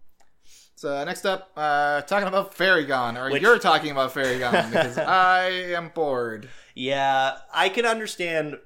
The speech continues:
Speaker 2: and I can understand perfectly why, because I, I, and maybe it's because I'm not against, like, uh, procedural crime shows and stuff like that, and that's kind of what this show was shaping up to be. It was like a,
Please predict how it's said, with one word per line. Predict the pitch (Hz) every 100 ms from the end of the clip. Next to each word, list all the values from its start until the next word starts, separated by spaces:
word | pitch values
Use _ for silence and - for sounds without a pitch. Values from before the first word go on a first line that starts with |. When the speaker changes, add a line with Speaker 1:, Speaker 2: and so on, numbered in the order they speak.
| -
Speaker 2:
and | 175
I | 214
can | 226
understand | 220 208 185 175 160 151
perfectly | 151 135 123 120
why, | 107 92 90 90 90 92
because | 127 127 156 143 139 - - - - _ - _
I, | 151 226 269 294 262 -
I, | 196 196 180
and | 190
maybe | 240 302
it's | 294
because | - 226 214 208 190 -
I'm | 127 151 165 165 160 - _
not | 139 139 143 131
against, | 127 - 117 123 127 -
like, | 123 -
uh, | 120 110
procedural | - 123 120 117 123 113
crime | - 107 117
shows | 117 123 123
and | 123
stuff | 123 135 127
like | 131 127
that, | 131 127
and | 131
that's | 123 - -
kind | - 113 131
of | 131
what | 127 123
this | 127
show | 120 127 120
was | 120 110 - -
shaping | - - 135 127 110
up | 123
to | -
be. | 110 104 113 143
It | 147
was | 147 170
like | 170 160
a, | 156 139 123 117